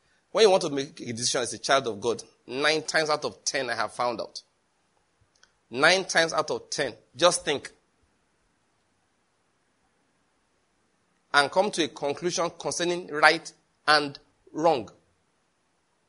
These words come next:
Sometimes say, "I want it. I got this offer of a job. Oh.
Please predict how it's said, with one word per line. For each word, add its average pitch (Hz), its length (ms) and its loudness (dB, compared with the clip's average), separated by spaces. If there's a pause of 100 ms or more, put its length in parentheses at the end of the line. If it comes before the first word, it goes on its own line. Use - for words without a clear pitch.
(2750)
Sometimes 160 260 0
say, 156 100 2
"I 127 100 8
want 160 160 0
it. 127 140 -4
I 131 120 -2
got 160 120 -2
this 156 120 -2
offer 143 220 0
of 123 100 0
a 113 80 -4
job. 113 280 -2
Oh. 98 200 -10